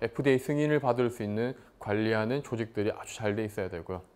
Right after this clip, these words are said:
그리고 당연히 이 서브미션을 받을 때 또 중점적으로 보는 것이 연구 조직의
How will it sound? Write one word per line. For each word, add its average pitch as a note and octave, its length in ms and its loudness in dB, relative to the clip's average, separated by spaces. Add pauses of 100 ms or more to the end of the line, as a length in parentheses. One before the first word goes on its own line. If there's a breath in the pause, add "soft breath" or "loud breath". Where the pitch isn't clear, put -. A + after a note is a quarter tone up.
(720 loud breath)
그리고 E3+ 640 2
당연히 C3+ 600 2 (500)
이 A#2+ 80 -4
서브미션을 C#3+ 560 0
받을 A2+ 240 0
때 A#2+ 140 -4
또 A#2 120 -8
중점적으로 A#2 600 0
보는 A2 300 -4
것이 G2+ 260 -2
연구 G2+ 300 2
조직의 B2 680 2